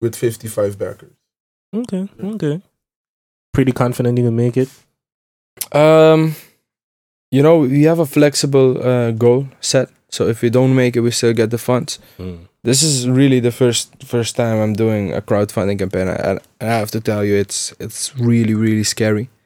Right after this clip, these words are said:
Speaker 2: <laughs>
Speaker 3: because, um, one, I, you don't
Speaker 2: Don't
Speaker 3: have
Speaker 2: have
Speaker 3: any
Speaker 2: any.
Speaker 3: experience in it.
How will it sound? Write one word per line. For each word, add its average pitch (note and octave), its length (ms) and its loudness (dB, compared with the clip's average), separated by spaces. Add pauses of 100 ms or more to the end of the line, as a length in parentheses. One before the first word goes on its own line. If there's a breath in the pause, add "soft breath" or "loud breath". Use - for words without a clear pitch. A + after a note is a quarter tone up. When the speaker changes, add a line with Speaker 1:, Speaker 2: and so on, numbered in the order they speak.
(160)
Speaker 2:
<laughs> - 560 -14
Speaker 3:
because, A2 720 0 (140)
um, G#2+ 560 -4 (840)
one, A2+ 380 2
I, G2+ 280 -6 (340)
you A#2+ 120 -4
don't G#2 120 -8
Speaker 2:
Don't C#3 220 6
Speaker 3:
have C#3 160 6
Speaker 2:
have - 20 0
Speaker 3:
any C3+ 160 4
Speaker 2:
any. C3+ 40 6
Speaker 3:
experience C3 520 4
in C3 140 2
it. - 140 -2